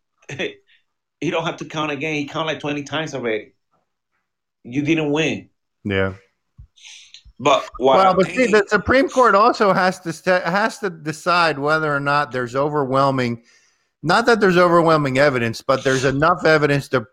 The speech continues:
Speaker 2: prove that it would sway, it would actually flip.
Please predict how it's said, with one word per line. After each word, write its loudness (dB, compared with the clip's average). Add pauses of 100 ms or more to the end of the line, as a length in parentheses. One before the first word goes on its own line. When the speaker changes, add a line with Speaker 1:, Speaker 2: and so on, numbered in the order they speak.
Speaker 2:
prove 2
that 2 (120)
it -6
would 0 (280)
sway, 0
it 6
would -2 (200)
actually 0
flip. -2